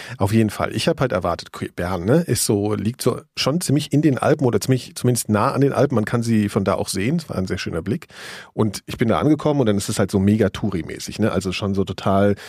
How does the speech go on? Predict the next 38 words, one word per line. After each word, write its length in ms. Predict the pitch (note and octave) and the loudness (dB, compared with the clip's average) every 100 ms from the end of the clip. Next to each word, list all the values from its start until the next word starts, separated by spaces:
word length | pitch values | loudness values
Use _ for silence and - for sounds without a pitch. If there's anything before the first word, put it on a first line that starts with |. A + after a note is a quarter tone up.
| - - - | -20 -20 -8
ne, 420 | G2+ G#2+ G#2+ G#2 F#2 | 2 4 6 4 2
hübsches, 600 | B2 - A2 - - - | 0 -2 -2 -2 -6 -4
äh, 440 | F2 F2 F2 E2+ | 0 2 2 0
Schweizer 460 | G2 - - G#2 A#2 | -4 -4 0 2 2
Städtchen, 340 | - - G2+ | 0 0 0
wie 60 | F#2 | 0
man 140 | F2 | 0
sich's 160 | F#2+ - | -2 0
halt 140 | F#2 | -2
vorstellt, 500 | - F2 - - - | 0 -2 -2 -6 -4
ne? 140 | G2 G#2+ | 0 0
So 160 | F#2 - - | 0 -8 -10
mit 340 | - - - E2 - - | -14 -12 -14 -16 -20 -12
mega 300 | - E2 - | -4 -4 -4
Touris 420 | - - D2 - | -4 -4 -4 -8
halt 180 | - - | -10 -12
und 80 | - | -10
so. 120 | - - _ - - - | -10 -12 _ -18 -18 -2
Gut, 200 | - F#2+ | 0 2
und 60 | F#2+ | 0
ich 60 | |
hab 100 | A2+ | 0
da 80 | A#2+ | 0
in 60 | G#2 | 0
so 60 | |
einem 60 | G2 | -2
Hotel 240 | G2 A#2 | 0 0
gepennt 380 | C#3+ D#3+ G3 G#3+ | 2 2 2 0
und 120 | G#2 | -2
hab 120 | G2+ - | -2 0
dann 120 | F3+ | 0
da 100 | F3+ | 0
so 60 | |
eine 80 | F3+ | 0
Veranstaltung 440 | - B2+ - E3+ D#3+ | -2 0 0 0 2
gehabt 260 | E3 - | 0 -2
und 60 | |
dann, 80 | A2+ | 0